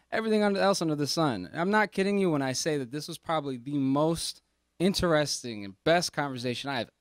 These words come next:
ever had with a complete stranger. Eventually, the conversation hits a lull. And that's when the kid in all black decides to challenge us to a game. "Oi,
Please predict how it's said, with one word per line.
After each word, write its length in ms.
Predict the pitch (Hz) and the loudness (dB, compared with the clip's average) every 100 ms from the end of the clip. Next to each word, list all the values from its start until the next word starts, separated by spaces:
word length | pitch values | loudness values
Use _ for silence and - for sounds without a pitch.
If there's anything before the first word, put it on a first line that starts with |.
| _ | _
ever 260 | 131 135 123 | -4 -2 -2
had 260 | 123 113 | -2 -2
with 100 | 107 | -4
a 40 | 107 | -8
complete 300 | 101 107 98 | -10 -10 -10
stranger. 440 | 104 92 - - _ _ _ _ _ _ _ _ _ _ _ _ _ _ _ _ | -10 -12 -14 -20 _ _ _ _ _ _ _ _ _ _ _ _ _ _ _ _
Eventually, 360 | 131 170 170 165 | -2 -2 -2 -4
the 80 | 147 | -2
conversation 440 | 143 120 120 117 | -2 -2 -6 -8
hits 140 | 110 | -10
a 40 | 117 | -6
lull. 320 | 110 87 76 _ _ _ _ _ _ _ - | -6 -6 -8 _ _ _ _ _ _ _ -10
And 460 | 123 117 117 113 | -6 -4 -4 0
that's 340 | 135 147 - 131 | 2 2 0 -4
when 500 | 127 120 113 110 104 | -2 -2 -4 -8 -10
the 80 | |
kid 420 | 113 - 127 110 110 | -12 -6 -6 -6 -8
in 120 | 110 | -8
all 200 | 107 101 | -8 -10
black 440 | 107 120 104 95 - 107 | -6 -4 -4 -8 -12 -16
decides 560 | 110 - 107 98 95 | -14 -12 -10 -10 -14
to 120 | - 104 | -20 -14
challenge 420 | - 139 131 113 | -4 -2 0 -2
us 180 | 110 - | -2 -2
to 160 | 117 104 | -2 -4
a 40 | |
game. 440 | 98 110 90 92 - _ _ _ _ _ _ _ - _ _ - | -2 -4 -4 -12 -20 _ _ _ _ _ _ _ -20 _ _ 8
"Oi, 360 | 247 190 90 | 10 10 6